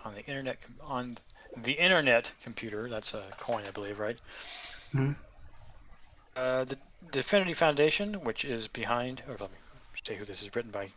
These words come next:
Speaker 1: Ar-, uh, Adriana Hamacher, is the author. The Dfinity Foundation, which is behind the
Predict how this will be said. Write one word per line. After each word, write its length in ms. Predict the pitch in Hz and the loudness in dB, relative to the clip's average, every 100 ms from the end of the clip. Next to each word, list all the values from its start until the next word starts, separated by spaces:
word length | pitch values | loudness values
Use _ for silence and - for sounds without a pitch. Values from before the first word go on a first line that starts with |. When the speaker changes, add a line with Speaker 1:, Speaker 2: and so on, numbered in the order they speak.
| - | -4
Speaker 1:
Ar-, 180 | 120 120 - | -2 -2 -4
uh, 200 | 127 104 107 - - | -10 -10 -14 -14 -4
Adriana 600 | 139 131 127 123 120 110 | -2 2 2 4 4 2
Hamacher, 480 | - 139 107 104 107 - - - - - - - - - - - - - - - - - - - - | 0 0 0 -2 -10 -12 -20 -20 -20 -20 -20 -20 -20 -20 -14 -10 -10 -12 -20 -20 -20 -20 -20 -20 -14
is 60 | - | -2
the 120 | 117 | 0
author. 260 | 101 - 120 - - - - - - | 0 -2 -8 -12 -14 -18 -20 -18 -10
The 60 | 120 | -2
Dfinity 420 | 127 - 208 185 | 2 4 4 4
Foundation, 540 | 170 151 139 - 147 | 4 4 2 0 -2
which 180 | 131 - | -4 -4
is 140 | 147 107 | -4 -6
behind 400 | 107 143 139 | -6 -4 -4
the 100 | 117 | -6